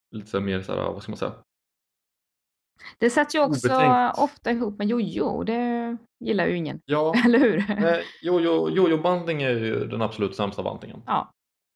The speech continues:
Speaker 1: Och även liksom jojo-dietande kan man ju också kalla det. Det är också liksom, det är ju absolut det som ingen vill,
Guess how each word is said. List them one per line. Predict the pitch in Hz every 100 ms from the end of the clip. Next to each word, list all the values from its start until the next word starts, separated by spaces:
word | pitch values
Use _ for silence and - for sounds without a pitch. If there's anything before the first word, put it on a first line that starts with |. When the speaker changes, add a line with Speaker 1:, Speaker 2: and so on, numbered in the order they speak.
| _ 117
Speaker 1:
Och | 101 98 113
även | 123 110 104
liksom | 101 101
jojo-dietande | 113 113 101 110 113 113 101
kan |
man | 92
ju | 98
också | -
kalla | 123 101 92
det. | 98
Det | 107
är |
också | 101 - 104 98 101 104
liksom, | 101 98 - _ _ _ _ 127
det |
är | 131
ju | 117 113
absolut | 123 120 107 107
det | 101 101
som | 95
ingen | 104 98 92 90
vill, | 92 92 98